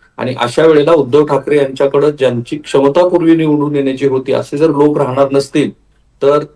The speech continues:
उद्धव ठाकरे यांना मुंबई महानगरपालिका कोणत्याही परिस्थितीमध्ये परत मिळू द्यायची नाही,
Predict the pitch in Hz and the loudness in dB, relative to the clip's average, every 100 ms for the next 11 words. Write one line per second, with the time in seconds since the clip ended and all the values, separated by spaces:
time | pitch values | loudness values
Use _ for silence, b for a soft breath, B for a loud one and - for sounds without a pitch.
0 | _ 123 120 156 170 156 135 - 147 135 | _ -12 -2 0 2 0 -4 -2 -2 -2
1 | 139 147 131 120 131 165 151 135 135 131 | -6 -6 -6 -2 2 2 2 0 0 -2
2 | 127 131 127 127 139 - 131 123 120 135 | -4 -2 -2 -2 -2 0 -2 -2 0 2
3 | 180 170 143 - 127 131 127 127 - 127 | 2 2 -2 -2 -8 -6 -4 -6 -4 -2
4 | 135 131 131 127 131 131 120 120 139 131 | -2 -4 -8 -4 0 0 0 -2 -6 -2
5 | 147 113 | -2 -2